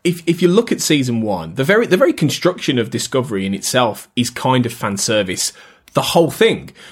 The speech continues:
you know, you, you, you might say, Oh, well, you know, we've had a prequel series before, which was Enterprise, and there were definitely aspects of Enterprise, we may well talk about this later, but there are aspects of Enterprise that are definitely fan service later,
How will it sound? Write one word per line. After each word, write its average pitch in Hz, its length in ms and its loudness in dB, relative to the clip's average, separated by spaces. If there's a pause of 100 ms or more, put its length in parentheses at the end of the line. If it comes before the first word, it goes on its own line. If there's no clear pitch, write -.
you 170 80 6
know, 156 100 6
you, 175 140 4
you, 151 440 -2
you 175 120 2
might 226 220 0
say, 180 120 4
Oh, 190 100 6
well, 143 180 6
you 127 100 0
know, 101 100 -4
we've 127 160 -2
had 151 120 0
a - 40 -2
prequel 127 360 -4
series 107 320 -4
before, 95 420 -6
which 98 220 -10
was 101 280 -6 (480)
Enterprise, 113 560 0
and 123 80 2
there 135 80 6
were 180 160 6
definitely 160 360 0
aspects - 400 -4
of 107 60 -8
Enterprise, 98 380 -4
we 113 100 -2
may 139 100 2
well 107 120 2
talk - 180 -8
about 87 160 -6
this - 140 -6
later, 113 180 0
but 85 140 -8
there 127 140 4
are 139 340 2
aspects - 380 -4
of 113 60 -4
Enterprise 101 400 -4
that - 120 -10
are - 20 -8
definitely 120 460 -2
fan 92 240 -8
service 92 360 -6
later, 113 540 -2